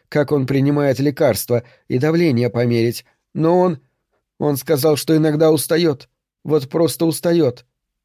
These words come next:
Ведь все устают». Она поднесла чашку ко рту, но так и не глотнула, опустила, не коснувшись губами. «Они все, что могли, сделали. Бригада скорой. Я видела, как они работали,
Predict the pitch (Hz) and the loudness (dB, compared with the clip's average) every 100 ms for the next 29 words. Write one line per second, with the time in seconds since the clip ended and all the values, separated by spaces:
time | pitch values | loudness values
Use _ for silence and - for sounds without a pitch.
0 | _ - 147 - _ - - 185 139 120 | _ -6 -6 -8 _ -10 -2 0 0 -2
1 | 151 147 131 - _ _ _ _ _ - | -2 0 -2 -6 _ _ _ _ _ -6
2 | 95 120 110 - 113 120 120 127 - 127 | -2 0 -2 -2 -2 -2 0 -2 0 -2
3 | 107 127 - 113 156 156 _ _ _ _ | -2 -4 -2 -2 -2 -4 _ _ _ _
4 | - 123 151 131 143 139 143 131 117 110 | -6 -4 -4 -2 -2 0 0 0 0 0
5 | 110 110 _ _ _ - 101 107 101 - | 0 -4 _ _ _ -12 -8 -6 -4 -2
6 | 156 120 104 107 101 120 113 117 104 113 | -2 0 -2 -4 -4 -4 -4 -4 -4 -4
7 | 104 92 85 _ _ _ _ _ _ _ | -4 -6 -8 _ _ _ _ _ _ _
8 | _ _ - 143 160 156 - _ _ _ | _ _ -6 -2 -2 -2 -6 _ _ _
9 | _ _ - - - 151 - 160 160 160 | _ _ -16 -10 -4 -4 -4 -2 -2 0
10 | 156 139 113 127 113 107 107 _ _ _ | 0 0 0 0 0 -2 -8 _ _ _
11 | _ _ 139 156 165 151 131 123 - 123 | _ _ -6 -2 0 0 -2 -4 -6 -6
12 | 113 _ _ _ _ _ _ 127 151 143 | -6 _ _ _ _ _ _ -4 -2 0
13 | 175 131 123 110 135 135 135 143 143 160 | 0 0 0 0 -2 0 0 0 0 0
14 | 143 120 | 0 0